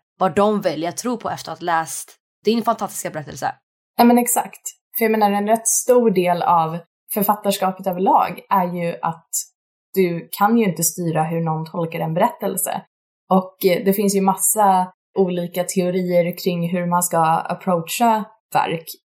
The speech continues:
Speaker 2: Det finns ju en som kallas Death of the Author, där det är så här, approachar vi liksom det här manuset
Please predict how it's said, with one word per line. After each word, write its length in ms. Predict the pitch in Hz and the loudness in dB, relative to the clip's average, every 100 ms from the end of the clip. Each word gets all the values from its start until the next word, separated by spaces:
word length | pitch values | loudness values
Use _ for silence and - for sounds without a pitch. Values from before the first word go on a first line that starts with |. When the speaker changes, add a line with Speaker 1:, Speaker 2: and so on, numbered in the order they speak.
| _ _ | _ _
Speaker 2:
Det 80 | 185 | -6
finns 200 | 190 185 | -2 0
ju 40 | 190 | -2
en 120 | 185 | -2
som 140 | 185 | -4
kallas 400 | 180 175 196 190 | -2 0 0 0
Death 280 | 170 160 - | 0 -2 -2
of 120 | 160 | -2
the 80 | 196 | 2
Author, 680 | 240 226 - - 165 165 - | 2 2 0 -6 -6 -8 -8
där 100 | 170 | -4
det 60 | |
är 100 | 165 | -2
så 120 | 160 156 | -2 -2
här, 200 | 151 - - _ _ _ _ - | -2 -4 -14 _ _ _ _ 0
approachar 540 | 180 196 202 196 208 | 0 4 2 2 -2
vi 100 | 196 | 0
liksom 340 | 185 170 180 170 | 0 0 -2 -2
det 60 | |
här 180 | 175 170 | -2 0
manuset 720 | 170 190 190 180 180 175 170 | 2 2 2 0 -2 -2 -6